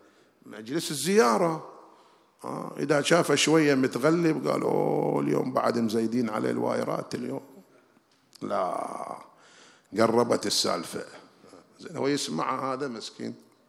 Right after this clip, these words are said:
ها؟ هذا يموت قبل يومه مسكين. حتى لو شفته تعبان، ها؟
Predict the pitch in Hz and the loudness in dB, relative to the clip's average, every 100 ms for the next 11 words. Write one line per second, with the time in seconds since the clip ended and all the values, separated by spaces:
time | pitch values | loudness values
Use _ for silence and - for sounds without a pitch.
0 | _ _ _ _ _ _ _ _ 113 139 | _ _ _ _ _ _ _ _ -6 -6
1 | 175 - - - - - - - - - | -6 -12 -20 -20 -20 -20 -20 -20 -20 -20
2 | - _ 110 113 120 135 160 151 165 185 | -20 _ -8 -4 -2 2 2 4 4 4
3 | 190 175 151 - - - - - - - | 4 4 4 2 0 -4 -10 -20 -20 -20
4 | - _ _ _ _ _ - 107 - - | -20 _ _ _ _ _ -2 0 4 4
5 | 415 - 170 - 156 147 131 135 135 135 | 6 6 4 6 4 4 2 2 4 2
6 | 135 - - - - _ _ _ _ _ | -2 -8 -18 -20 -20 _ _ _ _ _
7 | - | -18